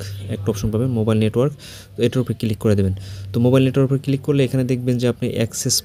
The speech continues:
পয়েন্ট নেম, এখানে ক্লিক করবেন। হ্যাঁ, অ্যাক্সেস পয়েন্ট নেম, এটার উপরে ক্লিক করে দেবেন। এটার উপরে ক্লিক করার পর এখান থেকে আপনি সেটিংস করে নিতে পারবেন। আহ, যে কোনো সিমে আপনি এখান থেকে সেটিংস করে নিতে পারবেন।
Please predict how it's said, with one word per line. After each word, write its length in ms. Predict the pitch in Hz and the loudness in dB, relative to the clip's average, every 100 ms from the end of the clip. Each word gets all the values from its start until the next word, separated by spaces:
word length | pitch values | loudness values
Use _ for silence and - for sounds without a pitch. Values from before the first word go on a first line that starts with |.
| - | 0
পয়েন্ট 260 | 123 120 - | 0 0 0
নেম, 340 | 117 113 92 95 | 2 4 2 -2
এখানে 280 | 107 120 131 | -4 0 0
ক্লিক 220 | - 120 | 0 -6
করবেন। 340 | - 95 92 90 - - - - | -2 0 0 -2 -8 -20 -20 -8
হ্যাঁ, 180 | 139 131 | -4 2
অ্যাক্সেস 520 | - - - 135 - - | 2 2 0 -2 -2 0
পয়েন্ট 280 | 123 117 113 | 2 2 2
নেম, 220 | 104 110 | 0 0
এটার 220 | - 117 113 | -2 -2 -2
উপরে 180 | 113 | -2
ক্লিক 240 | 110 117 110 | -4 -2 -4
করে 160 | 110 101 | -2 0
দেবেন। 200 | 110 165 | 0 -2
এটার 220 | 139 120 | -4 -4
উপরে 140 | 117 | -4
ক্লিক 260 | 117 127 127 | -4 -2 -2
করার 180 | - 123 | -2 0
পর 140 | 165 | 2
এখান 240 | 135 - 127 | 0 2 0
থেকে 200 | 131 120 | 0 0
আপনি 180 | 123 | 0
সেটিংস 400 | 123 117 113 110 | -2 0 0 0
করে 200 | - 135 | 0 2
নিতে 180 | 113 98 | 2 0
পারবেন। 300 | 95 92 98 | -2 0 -2
আহ, 580 | 143 - - - - 117 | -4 -10 -20 -12 -2 0
যে 160 | 104 107 | 2 0
কোনো 180 | 123 | 0
সিমে 260 | 113 131 131 | 0 2 2
আপনি 200 | 117 117 | 0 -2
এখান 200 | 107 113 | -2 -2
থেকে 140 | 131 | 0
সেটিংস 320 | 139 110 107 - | -2 0 -2 -2
করে 180 | 117 | 0
নিতে 180 | 104 95 | 0 0
পারবেন। 260 | 98 95 | 0 0